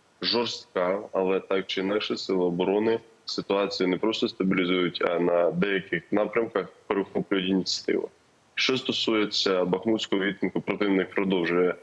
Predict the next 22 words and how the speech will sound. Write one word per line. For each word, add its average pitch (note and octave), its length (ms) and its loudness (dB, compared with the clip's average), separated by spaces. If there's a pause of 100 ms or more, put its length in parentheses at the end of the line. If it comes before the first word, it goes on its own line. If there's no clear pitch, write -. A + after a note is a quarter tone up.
(240)
реалізувати F#2+ 560 2
завдання, F#2+ 460 2
яке F2 180 -2
поставлено F2 480 0
диктатором F2 520 0
Путіним, F#2+ 480 0
а F2 60 2
саме F2+ 340 0
намагатися F#2 640 0
окупувати F2 520 0
населений F2 420 0
пункт E2+ 240 -2
Часів F2 300 -2
Яр F2 200 0
до F2+ 100 0
дев'ятого F2 420 0
травня. A#2+ 420 0 (420)
Як F#2 160 0
наслідок, F#2 480 0
намагається F2 580 0
обходити F2 500 -2
місто F2 720 0